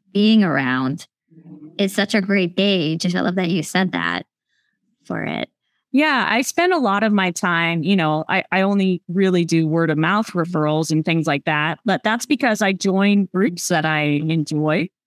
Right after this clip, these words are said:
Speaker 2: And so I'm with a hiking group or a biking group or something like that because I just wanna be there. And then those people end up being ideal clients for me. And we get to be friends rather than just the advisor-client relationship.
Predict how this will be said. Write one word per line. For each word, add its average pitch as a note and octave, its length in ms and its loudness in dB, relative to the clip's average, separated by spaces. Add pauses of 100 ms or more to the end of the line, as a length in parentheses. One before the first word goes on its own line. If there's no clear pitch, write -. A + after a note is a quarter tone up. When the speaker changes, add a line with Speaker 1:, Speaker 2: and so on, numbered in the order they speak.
(380)
Speaker 2:
And F3+ 160 2
so F3 480 2
I'm E3+ 420 0
with F3+ 180 0
a G3 60 0
hiking G#3+ 360 2
group D3+ 320 0
or E3 140 0
a D#3 40 -2
biking F#3+ 360 0
group C#3+ 260 -2
or D#3+ 80 -2
something G3+ 280 0
like D#3+ 180 0
that G3+ 240 0
because E3 220 0
I F3 100 2
just F#3+ 200 -2
wanna D#3+ 200 0
be F#3+ 260 0
there. C#3+ 300 0
And F3 260 0
then E3 420 0 (880)
those F3 300 0
people F#3 280 0
end F3 180 2
up E3 120 0
being E3 280 2
ideal D#3 340 0
clients F3+ 480 0
for E2+ 160 -8
me. D3 220 -4 (280)
And D#3 280 2
we E3 100 4
get D#3 160 0
to F3+ 100 -2
be D#3 140 2
friends C#3+ 480 0
rather D3 260 2
than C#3 200 2
just - 420 -2 (800)
the E3 60 2
advisor-client C3+ 1080 0
relationship. - 640 -2